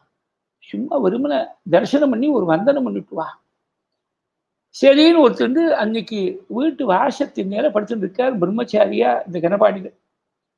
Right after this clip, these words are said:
கார்த்தால, விடிகார்த்தால மூணு மணிக்கு ஒரு சொப்பனம். பெரியவா, மகா பெரியவா சொப்னத்தை தோணி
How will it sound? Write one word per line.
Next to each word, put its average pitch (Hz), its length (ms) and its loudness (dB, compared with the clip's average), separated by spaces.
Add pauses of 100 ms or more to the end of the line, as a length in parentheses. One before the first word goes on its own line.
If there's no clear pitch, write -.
(720)
கார்த்தால, 226 540 2
விடிகார்த்தால 196 580 0
மூணு 190 240 -6
மணிக்கு 180 580 -6
ஒரு 175 180 -2 (140)
சொப்பனம். 165 420 -6 (1000)
பெரியவா, 254 380 6
மகா 208 240 2
பெரியவா 190 480 0
சொப்னத்தை 220 480 -10
தோணி 196 440 -8